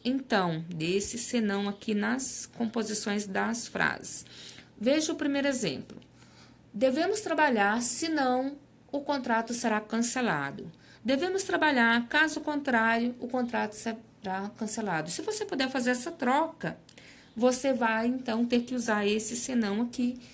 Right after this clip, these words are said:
escrito de forma toda junta. Vamos para a, o exemplo dois. "Minha namorada é quase perfeita, ela só tem um senão,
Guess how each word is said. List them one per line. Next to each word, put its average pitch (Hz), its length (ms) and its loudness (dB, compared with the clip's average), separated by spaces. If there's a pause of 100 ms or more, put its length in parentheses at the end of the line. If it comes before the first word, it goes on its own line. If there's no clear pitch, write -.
(520)
escrito 240 520 2
de 226 100 -4
forma 233 280 -2
toda 233 280 -2
junta. 196 480 -4 (560)
Vamos 247 680 2 (240)
para 220 440 -2 (360)
a, 226 440 -4 (480)
o 240 80 -2
exemplo 240 320 0
dois. 185 480 0
"Minha 269 240 0
namorada 247 540 0
é 254 60 -4
quase 277 420 -2
perfeita, 226 600 -2
ela 180 100 -4
só - 120 -2
tem 226 280 0
um 247 40 4
senão, 214 720 2